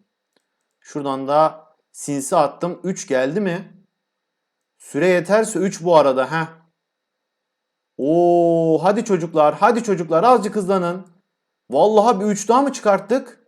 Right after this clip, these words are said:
Bir üç daha çıkarttık galiba süre yeterse. Altın deposuna şuradakiler gider, şunlar şuraya. Süreden yiyeceğiz ha, doksan dokuz vakası gibi duruyor. Belli de olmaz. Aha, hızın içine girdiler.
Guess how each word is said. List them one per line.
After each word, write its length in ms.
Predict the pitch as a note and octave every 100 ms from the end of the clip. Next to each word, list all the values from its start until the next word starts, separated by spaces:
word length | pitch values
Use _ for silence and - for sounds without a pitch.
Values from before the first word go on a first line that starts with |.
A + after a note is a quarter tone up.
| _ _ _ _ _ -
Bir 120 | G#3+
üç 220 | A#3 -
daha 200 | A3 A3
çıkarttık 500 | A3 A3 G3+ G3+ A3
galiba 420 | G#3+ F3+ E3 D#3 D3+
süre 220 | D#3+ D#3
yeterse. 560 | D3+ D3+ C3 B2+ A2+ A2+ _ _ _ _ _ _ _ _ _ _
Altın 380 | D#3 F3 A3+ G#3+
deposuna 640 | G#3 G#3 G3+ G#3 G#3+ G#3
şuradakiler 560 | - G3+ F#3+ F#3+ G3+ F#3+
gider, 280 | E3+ F3 E3+
şunlar 380 | F#3+ F#3+ G3
şuraya. 440 | G3 G3 F#3+ G3 G3 - _ _
Süreden 420 | - F#3 F#3 G3
yiyeceğiz 380 | G3 F#3 D#3+ D3
ha, 200 | D#3+ C#3+
doksan 400 | D#3 D#3+ F3+ F3
dokuz 280 | E3+ F3+ D#3+
vakası 480 | E3 E3 D3+ D3+ D#3
gibi 200 | D3 D3
duruyor. 300 | D3 C3+ A2+ - _ _ _ _ B2+
Belli 360 | F3 G3+ G3
de 40 | G3+
olmaz. 300 | G3 E3+ D#3
Aha, 240 | F3+ F3+
hızın 240 | E3+ F3
içine 260 | F#3+ F#3 F#3+
girdiler. 480 | F3 D3+ D#3 E3